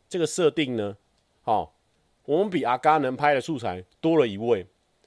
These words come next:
我跟你讲啊，我跟你讲，嘎哥五四三，蔡阿嘎五四三，就算今天拍到三百万订阅、一千万订阅、三千万订阅、一兆订阅，他有个题材就是永远拍不了，跟女生约会。啊，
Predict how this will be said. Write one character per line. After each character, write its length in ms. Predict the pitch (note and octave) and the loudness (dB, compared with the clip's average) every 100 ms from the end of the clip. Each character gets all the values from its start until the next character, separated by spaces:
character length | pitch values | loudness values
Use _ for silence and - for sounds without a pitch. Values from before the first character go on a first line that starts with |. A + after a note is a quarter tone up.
| _ _ _ | _ _ _
我 200 | - F#3+ | -2 0
跟 80 | C4 | 2
你 60 | A3+ | 0
讲 200 | E3+ C3 | 0 -2
啊， 240 | A#2 G2+ D3 | -6 -10 -8
我 100 | D#3 | -6
跟 80 | |
你 40 | F#3+ | -4
讲， 120 | B2 - _ _ _ | -6 -8 _ _ _
嘎 240 | - B3 B3+ | 6 8 8
哥 320 | C4 C4 A#3+ | 8 10 10
五 200 | F#3+ D3+ | 10 6
四 240 | - A3 | 0 -2
三， 220 | F3+ F#3+ F3+ | 4 4 6
蔡 140 | A3+ | 4
阿 100 | F#3+ | 6
嘎 180 | F#3 G3 | 6 4
五 140 | B2+ | 4
四 60 | B2+ | 2
三， 180 | D#3+ D3+ | 2 2
就 140 | G3 | 0
算 120 | G3 | 0
今 220 | E3+ F3+ | -2 -2
天 160 | F3+ F3+ | -2 -2
拍 160 | E3+ E3 | 0 4
到 160 | E3 | 4
三 220 | D3 D3+ | 4 2
百 140 | D3 G2+ | 2 2
万 140 | B2+ B2+ | 2 -2
订 160 | C3 | -4
阅、 160 | B2+ A2+ | -2 -2
一 80 | C3 | -2
千 240 | - B2 | -4 -4
万 160 | B2 A2+ | -4 -4
订 160 | A#2 | -4
阅、 120 | A#2+ | -4
三 220 | G#2 C3 C3 | -2 -4 -4
千 140 | C3 | -4
万 160 | B2+ B2 | -4 -6
订 180 | B2 | -6
阅、 140 | B2 A2+ | -4 -4
一 100 | A2 | -4
兆 260 | - C#3+ A#2+ | 2 2 2
订 180 | C3 A2+ | -4 -6
阅， 200 | A2 F#2 _ _ _ | -6 -8 _ _ _
他 100 | G3 | 0
有 100 | F3 | 2
个 140 | C3 | -2
题 160 | A#2 B2+ | -6 -8
材 180 | C#3 G2+ | -4 -4
就 140 | A2+ | -4
是 100 | - | -8
永 80 | A#2 | -6
远 120 | A2 | -6
拍 120 | F#2+ | -6
不 120 | G#2 A2+ | -6 -6
了， 180 | F2+ - _ - | -8 -10 _ -2
跟 160 | D#3 | -2
女 120 | C#3 | -2
生 160 | G2 A2+ | -4 -4
约 200 | A#2 G#2 | -4 -6
会。 200 | A#2 A2+ - _ _ _ _ _ _ | -4 -6 -6 _ _ _ _ _ _
啊， 240 | A2+ G2 | 0 0